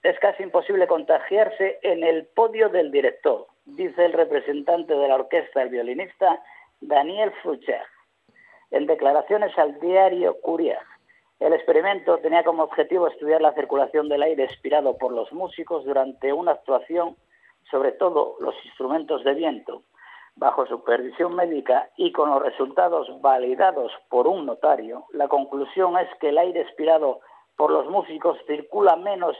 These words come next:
y llega menos lejos de lo pensado. Para medir y visualizar el aire exhalado,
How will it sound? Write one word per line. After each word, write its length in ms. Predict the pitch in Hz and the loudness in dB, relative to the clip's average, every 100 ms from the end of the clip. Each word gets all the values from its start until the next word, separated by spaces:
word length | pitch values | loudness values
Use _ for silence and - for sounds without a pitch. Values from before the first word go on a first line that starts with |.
| 127 | -8
y 160 | 170 | -10
llega 320 | 170 220 196 185 | 0 0 2 0
menos 380 | 202 202 170 | 0 -2 -4
lejos 420 | 147 196 190 175 143 | -2 -4 -2 -6 -2
de 80 | |
lo 140 | 139 135 | 0 0
pensado. 520 | 117 117 123 107 - _ _ _ _ _ _ _ | -2 -2 -2 -2 -12 _ _ _ _ _ _ _
Para 240 | 123 123 | 0 2
medir 640 | 123 139 131 147 170 117 - _ | 0 -4 -4 -2 0 -4 -10 _
y 160 | - 131 | -12 -8
visualizar 600 | 139 - 127 127 123 170 | -8 -2 0 0 0 2
el 100 | 156 | 2
aire 320 | 175 175 151 147 | 0 -2 -4 -4
exhalado, 580 | - 135 175 160 151 | -2 2 2 2 -6